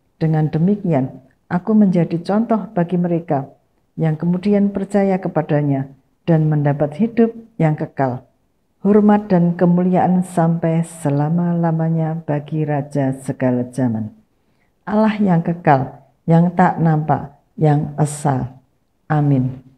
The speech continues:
Demikianlah sabda Tuhan.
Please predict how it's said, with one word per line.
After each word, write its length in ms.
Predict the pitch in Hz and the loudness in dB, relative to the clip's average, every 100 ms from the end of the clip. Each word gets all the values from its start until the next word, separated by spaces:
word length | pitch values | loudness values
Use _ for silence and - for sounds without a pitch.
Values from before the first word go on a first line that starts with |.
| _ _ _ _ _ _ _ - _ _ _ - | _ _ _ _ _ _ _ -20 _ _ _ 0
Demikianlah 640 | 156 180 190 220 226 220 - | 2 2 4 4 4 0 -2
sabda 400 | 196 190 - 165 | -2 0 2 2
Tuhan. 480 | 170 165 139 - | 2 0 0 -4